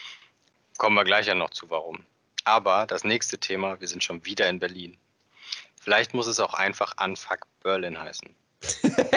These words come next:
Speaker 2: Stimmt, stimmt. Äh, gut, dass du sagst, weil wir haben ja auch noch, ähm, unsere, ja, wie, wie, wie nennen wir es nochmal immer, unsere, unsere Trends und was, was ging so ab,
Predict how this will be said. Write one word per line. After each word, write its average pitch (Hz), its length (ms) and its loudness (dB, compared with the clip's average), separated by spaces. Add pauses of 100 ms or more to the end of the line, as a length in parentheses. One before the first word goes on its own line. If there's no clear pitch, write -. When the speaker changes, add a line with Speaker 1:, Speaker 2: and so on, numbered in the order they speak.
(1080)
Speaker 2:
Stimmt, 247 560 2 (100)
stimmt. 220 580 2
Äh, 170 320 4 (360)
gut, 247 180 4
dass 247 160 8
du 233 80 4
sagst, 180 600 2
weil 214 420 4
wir 180 280 4
haben 208 140 2
ja 202 140 4
auch 165 140 0
noch, 185 360 2 (100)
ähm, 160 520 2 (400)
unsere, 160 840 6 (1200)
ja, 156 360 4
wie, 151 180 0
wie, 156 180 2
wie 156 120 2
nennen 196 200 2
wir 202 80 6
es 156 140 0
nochmal 139 340 2
immer, 147 340 2
unsere, 156 400 4
unsere 156 260 2
Trends 202 440 4
und 156 280 -2
was, 165 280 0
was 196 200 4
ging 196 180 4
so 175 140 4
ab, - 180 0